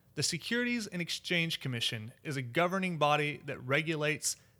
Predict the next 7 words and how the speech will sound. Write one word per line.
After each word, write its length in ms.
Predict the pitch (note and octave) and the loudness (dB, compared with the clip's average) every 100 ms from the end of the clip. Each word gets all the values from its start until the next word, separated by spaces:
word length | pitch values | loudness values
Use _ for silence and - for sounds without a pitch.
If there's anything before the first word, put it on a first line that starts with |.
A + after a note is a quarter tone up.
| - | -2
these 240 | D3 C#3 | 0 0
partnerships 840 | - C#3 C#3 D3+ - D3+ - - - _ - | 0 0 0 -2 0 -2 0 -4 -4 _ -6
and 120 | A#2+ | -4
transactions. 920 | - B2+ A#2 G#2+ G2 - - - - - _ _ _ _ | -2 -2 -2 -2 -4 -6 -10 -10 -14 -14 _ _ _ _
It's 120 | D3+ - | -4 -4
vitally 800 | A#2+ A#2 C#3+ F#3+ G3+ G#3+ G3+ - | -4 0 4 4 4 0 -2 -4
important 600 | D#3 - C#3+ A#2+ B2+ | -6 -2 -2 -2 -6